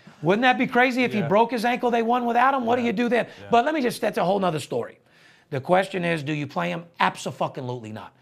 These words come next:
Speaker 2: You run that team and let 'em play like they've been playing until they lost a game.
Speaker 1: Yeah.
Speaker 2: And even if they lost a game, that's fine. You put Curry back in and everything's fine. You let that guy heal up a hundred ten percent,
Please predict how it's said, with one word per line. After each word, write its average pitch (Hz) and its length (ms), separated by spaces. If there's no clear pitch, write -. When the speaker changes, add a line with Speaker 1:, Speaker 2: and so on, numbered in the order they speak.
Speaker 2:
You 185 140
run 208 200
that 196 180
team 202 220
and 175 80
let 185 100
'em 175 60
play 196 220
like 190 180
they've 185 140
been 175 140
playing 190 360
until 175 520
they 175 180
lost 160 380
a 143 60
game. 113 260
Speaker 1:
Yeah. 113 160
Speaker 2:
And 180 160
even 233 180
if 226 140
they 220 120
lost 214 360
a 180 60
game, 175 260
that's 175 200
fine. 170 380
You 170 140
put 190 220
Curry 190 240
back 175 260
in 180 100
and 156 80
everything's 156 420
fine. 156 220
You 139 100
let 185 180
that 196 140
guy 190 200
heal 175 240
up 175 140
a 110 40
hundred 185 300
ten 190 160
percent, 180 400